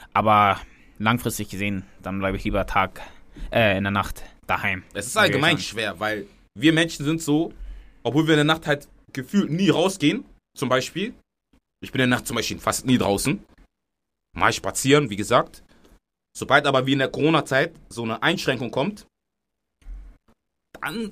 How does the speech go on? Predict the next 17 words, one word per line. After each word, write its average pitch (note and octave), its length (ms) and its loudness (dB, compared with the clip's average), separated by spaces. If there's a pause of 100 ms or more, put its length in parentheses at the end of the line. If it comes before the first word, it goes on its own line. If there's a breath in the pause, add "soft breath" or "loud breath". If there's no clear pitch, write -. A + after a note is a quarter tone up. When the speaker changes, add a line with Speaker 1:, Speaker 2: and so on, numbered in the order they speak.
Speaker 2:
kitzelt A3+ 340 6
das C#3 140 2
bisschen. G2 440 -8
Dann, F#2+ 180 -16
dann A#2 160 -4
willst D#3+ 120 8
du D#3+ 40 8
auf C#3+ 60 8
einmal D#3 140 8
auch D3+ 200 4
nachts F3+ 240 4
raus, G2 240 -2
weißt G#2+ 220 -2
du? A3 160 0 (240)
Speaker 1:
Fühl, F3 180 2
Bro. A#2 200 -2 (1080)
Deswegen. A2+ 420 -6